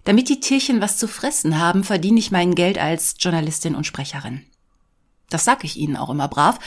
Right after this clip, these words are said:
besonders wenn Fredo morgens um vier, wenn ich zur Frühschicht fahren will, lieber von mir auf dem Teppich gekrault werden möchte. Oder Fluse,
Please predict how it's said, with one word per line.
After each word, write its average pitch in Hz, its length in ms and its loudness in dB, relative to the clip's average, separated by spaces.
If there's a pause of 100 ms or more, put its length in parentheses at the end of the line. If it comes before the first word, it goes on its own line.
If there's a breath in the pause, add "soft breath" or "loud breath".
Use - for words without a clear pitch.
(300 loud breath)
besonders 185 340 4
wenn 170 120 2
Fredo 185 240 2
morgens 170 400 4
um 170 120 0
vier, 180 360 2
wenn 170 100 2
ich 156 160 -2
zur 165 120 -4
Frühschicht - 460 -6
fahren 143 380 -4
will, 160 460 -2
lieber 208 380 0
von 180 220 -4
mir 185 260 2
auf - 100 -6
dem 160 100 -4
Teppich 160 280 -10
gekrault 139 440 -8
werden - 240 -12
möchte. 143 380 -6 (680 loud breath)
Oder 208 180 6
Fluse, 156 460 -2